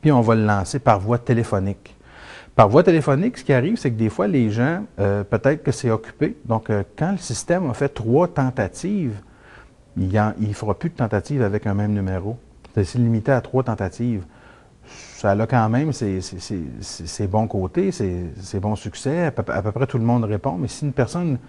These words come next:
est au, au téléphone ou que le commerce serait fermé pour une raison X, ou que le numéro serait changé puis on le saurait pas, ben là, ça, là, ça limite là, la personne ou le, le commerce n'aurait pas l'information.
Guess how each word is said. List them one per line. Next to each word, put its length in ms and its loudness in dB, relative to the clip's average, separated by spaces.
est 160 2
au, 260 2
au 60 0
téléphone 540 0
ou 80 0
que 100 0
le 160 0
commerce 540 -2
serait 200 -6
fermé 380 0
pour 200 -4
une 80 -2
raison 400 -2
X, 340 -4
ou 80 0
que 100 8
le 100 8
numéro 340 6
serait 240 0
changé 400 0
puis 140 0
on 100 0
le 40 -2
saurait 360 -2
pas, 180 -2
ben 220 4
là, 100 4
ça, 180 0
là, 120 0
ça 180 -2
limite 380 0
là, 80 -2
la 100 0
personne 500 -2
ou 80 0
le, 420 0
le 220 0
commerce 420 -2
n'aurait 260 -2
pas 120 -4
l'information. 600 -8